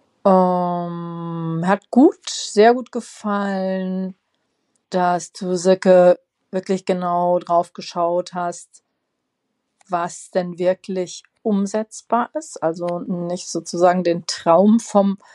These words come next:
wie soll, wie, ähm, soll das Marketing aussehen, sondern was ist wirklich angemessen für mich in der Situation,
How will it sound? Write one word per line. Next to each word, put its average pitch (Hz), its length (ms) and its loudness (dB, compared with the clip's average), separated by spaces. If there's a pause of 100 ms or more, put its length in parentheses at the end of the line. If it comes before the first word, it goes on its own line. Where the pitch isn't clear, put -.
(240)
wie 190 520 0
soll, 190 600 6 (120)
wie, 185 760 -6
ähm, 170 420 -10
soll 175 140 4
das 180 140 -2
Marketing 190 420 2
aussehen, 185 380 -6
sondern 175 300 -8 (120)
was 175 280 -2
ist - 220 -16
wirklich 190 320 -8 (100)
angemessen 190 920 -4 (220)
für - 180 -6
mich 180 420 -4
in 185 220 -4
der 170 400 0 (360)
Situation, 208 840 0